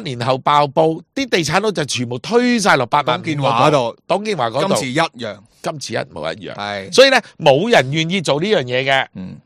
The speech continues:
Speaker 1: 最好就有人出嚟幫手做咗。
Speaker 2: 亦都咁啱，世界上出現過一個世紀嘅癲佬，
Speaker 1: 係啦。
Speaker 2: 係願意剔晒所有責任嘅。
Speaker 1: 係啦。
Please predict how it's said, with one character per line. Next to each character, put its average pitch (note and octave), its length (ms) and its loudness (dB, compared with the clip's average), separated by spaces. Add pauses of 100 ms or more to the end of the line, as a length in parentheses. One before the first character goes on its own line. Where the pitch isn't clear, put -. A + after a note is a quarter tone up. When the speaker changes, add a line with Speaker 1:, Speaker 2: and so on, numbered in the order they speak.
Speaker 1:
最 F3 300 4
好 D3+ 220 2
就 G3 100 0
有 C3+ 280 2
人 C3+ 260 0
出 E3+ 120 2
嚟 F3+ 120 2
幫 F#3 220 2
手 D#3 160 -2
做 D3 120 -4
咗。 F3+ 40 4
Speaker 2:
亦 B2+ 180 2
都 A#3+ 140 10
咁 F#3 260 2
啱， G#3 240 4 (460)
世 F#3 320 2
界 F3 240 0
上 C#3+ 200 2
出 A3 120 2
現 E3 160 -2
過 E3 180 6
一 G3+ 100 4
個 D3+ 220 -2
世 - 260 -12
紀 D#3 280 -6
嘅 D#3 340 -2
癲 F#3 220 2
佬， C3 220 -2 (420)
Speaker 1:
係 C3+ 180 6
啦。 C3+ 140 8
Speaker 2:
係 - 60 4
願 E3 220 2
意 F3 200 -8 (120)
剔 G#3+ 120 -4
晒 D3 240 0
所 C#3+ 380 6
有 D3 180 6
責 B2+ 240 0
任 B2 160 -2
嘅。 C#3 280 0 (640)
Speaker 1:
係 A#2 120 -2
啦。 A#2 200 2